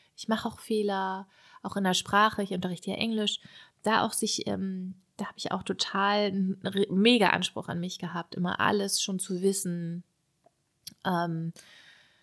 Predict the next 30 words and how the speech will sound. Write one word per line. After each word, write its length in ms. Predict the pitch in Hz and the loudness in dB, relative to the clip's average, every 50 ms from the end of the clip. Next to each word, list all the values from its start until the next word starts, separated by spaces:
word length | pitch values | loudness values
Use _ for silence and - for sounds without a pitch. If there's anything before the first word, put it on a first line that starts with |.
| _ _ _ _ | _ _ _ _
in 100 | - 196 | 0 2
der 80 | 208 - | 4 4
Sprache 640 | 190 - - - 170 170 185 196 190 - 196 185 | 4 2 4 4 6 6 6 6 4 0 -2 -2
so 360 | 185 190 185 185 185 180 180 | 0 2 2 2 2 0 0
wie 120 | 180 190 196 | 0 2 4
ein 60 | 196 | 6
Muttersprachler 720 | 185 190 185 175 160 - - - 175 - 170 170 185 175 170 | 6 6 4 4 0 0 -2 0 0 0 2 0 -2 -2 -2
zu 180 | - - 180 | -2 -4 -4
sein 640 | 170 175 165 165 165 165 165 165 170 165 165 165 170 | -4 -2 -2 -2 -2 -2 -2 -2 -4 -4 -6 -8 -6
und, 400 | - - 170 165 160 170 175 - - | -6 -6 -6 -6 -6 -8 -10 -6 -6
ähm, 500 | 180 180 170 170 170 170 170 175 190 - - - | -6 -4 -4 -6 -8 -10 -10 -12 -14 -14 -18 -12
ja, 200 | - - 190 202 | -6 -4 -4 -4
das 160 | - 190 190 | -4 -6 -6
ist 60 | 185 | -6
ein 140 | 175 175 170 | -4 -4 -2
schöner, 640 | - - 196 185 185 185 180 180 180 175 - - - | 0 0 2 2 2 2 2 2 2 0 -2 -4 -6
schöner 340 | - - - 190 180 170 - | -6 -4 -2 2 4 4 4
Anreiz 460 | - 190 214 220 214 214 214 214 214 | 4 4 2 4 4 4 4 4 2
und 60 | - 190 | 0 -2
natürlich 420 | 190 185 - - 196 190 190 - | -2 -2 0 -2 -2 -2 -2 -2
wollen 200 | 180 175 175 180 | -2 -2 -2 0
wir 100 | 180 170 | -2 0
als 240 | 165 170 - - - | -2 -2 -4 -6 -8
gutes 220 | - 180 190 190 | -8 -6 -4 -4
Sprachvorbild 960 | - - - - - 147 156 175 180 - - - 190 180 175 180 180 180 180 - | -4 -4 -4 -2 0 2 2 2 2 -2 -4 -2 -2 -2 0 0 -2 -4 -4 -4
auch, 260 | 170 170 - - - | -6 -6 -6 -8 -8
äh, 60 | 180 | -8
vorgehen, 800 | 175 - - - 240 254 262 240 226 220 214 214 208 202 202 - - - - | -8 -10 -6 0 2 4 4 2 2 -2 -2 -2 -2 -2 -6 -8 -12 -14 -10
ähm, 320 | - 185 180 175 170 170 185 | -8 -8 -8 -8 -10 -12 -10
und, 220 | - 165 160 - | -8 -8 -8 -8